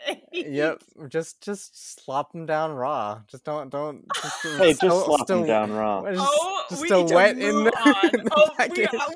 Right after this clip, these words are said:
Speaker 1: I think we're done with the hot dogs <laughs> for the rest of the night.
Speaker 2: Uh-huh.
Speaker 3: Just
Speaker 2: Well,
Speaker 3: slop
Speaker 1: Who's
Speaker 3: 'em
Speaker 2: anyway.
Speaker 3: down
Speaker 1: next?
Speaker 3: raw. That's this show's other catchphrase. That's how we wrap up at the end.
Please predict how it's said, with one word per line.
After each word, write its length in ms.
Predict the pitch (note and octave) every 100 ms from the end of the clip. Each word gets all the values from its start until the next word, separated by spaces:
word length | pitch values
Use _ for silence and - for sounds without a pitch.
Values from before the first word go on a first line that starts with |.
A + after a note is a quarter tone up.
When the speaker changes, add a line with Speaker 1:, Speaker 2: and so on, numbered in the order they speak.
| F#4+
Speaker 1:
I 80 | F4+
think 180 | G#4 F#4
we're 160 | F4
done 300 | B3+ D4 C#4
with 120 | C#4+ C#4
the 60 | A#3+
hot 280 | A#3 A#3 -
dogs 160 | B3+ -
<laughs> 500 | D#4 D#4+ - - D5+
for 100 | C#5
the 140 | F#4
rest 400 | E4 A4 - -
of 60 | -
the 160 | G#4+ E4
night. 380 | D#4 F3+ E3+ D3+
Speaker 2:
Uh-huh. 380 | E3 C3 C3 D3+ _ C3 B2+
Speaker 3:
Just 220 | G3 E3+
Speaker 2:
Well, 0 |
Speaker 3:
slop 240 | - -
Speaker 1:
Who's 80 | -
Speaker 3:
'em 60 | -
Speaker 2:
anyway. 20 |
Speaker 3:
down 240 | - -
Speaker 1:
next? 20 | -
Speaker 3:
raw. 300 | G#2+ G2+ -
That's 240 | C#3 -
this 160 | D#3+ -
show's 300 | - B2 G#2+
other 220 | A2 A2
catchphrase. 800 | G#2+ A2 G2 - A#2 - A2+ -
That's 220 | - A#2
how 120 | C3 A2+
we 120 | G#2
wrap 360 | G2+ G2+ F#2+
up 180 | G2+ G#2
at 100 | G2
the 120 | G2+ G2
end. 220 | G2+